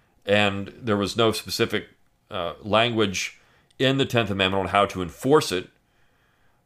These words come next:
But it was said over and over again, the ratifying debates, and that the states would be powerful enough to check unconstitutional federal legislation. Powerful enough to check it.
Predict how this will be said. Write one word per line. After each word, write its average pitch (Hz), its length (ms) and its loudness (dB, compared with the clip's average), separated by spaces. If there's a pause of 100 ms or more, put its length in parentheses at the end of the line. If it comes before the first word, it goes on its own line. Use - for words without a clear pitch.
(120)
But 135 320 6 (380)
it 147 120 0
was 160 140 0
said 135 240 8
over 131 240 8
and 131 80 2
over 113 180 6
again, 107 200 2
the 107 80 2
ratifying 101 560 6
debates, 92 500 0
and 76 220 -14 (520)
that 107 160 0
the 117 60 -10
states 117 320 4
would 123 100 -4
be 123 80 0
powerful 120 460 2
enough 107 160 4
to 110 160 -4
check - 480 2
unconstitutional 113 760 0
federal 90 460 -2 (440)
legislation. 107 640 -2 (180)
Powerful 151 360 4
enough 135 180 0
to 131 80 -8
check 180 260 -4
it. - 160 -12